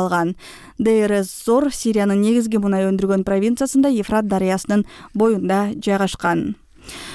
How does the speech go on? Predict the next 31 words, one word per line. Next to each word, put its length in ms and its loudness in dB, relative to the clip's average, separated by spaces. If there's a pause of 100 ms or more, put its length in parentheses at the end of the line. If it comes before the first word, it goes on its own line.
(140)
Өлкө 240 -2
башчысы 400 -2
Алмазбек 460 0
Атамбаевдин 640 0
жарлыгы 340 0
менен 240 4
жаңы 240 -2
шайланган 560 -2
президент 480 -2
Сооронбай 400 2
Жээнбековдун 960 0
инаугурациясы 720 0
жыйырма 320 0
төртүнчү 400 0
ноябрга 460 0
белгиленди. 720 0 (340)
Ага 320 2
ылайык, 320 2
ант 240 -2
берүү 240 2
аземин 400 0
даярдоо 720 2
жана 380 -2
өткөрүү 260 0
боюнча 480 0
он 160 2
алты 240 0
адамдан 340 -2
турган 300 -2 (300)
уюштуруу 500 0
комитети 680 0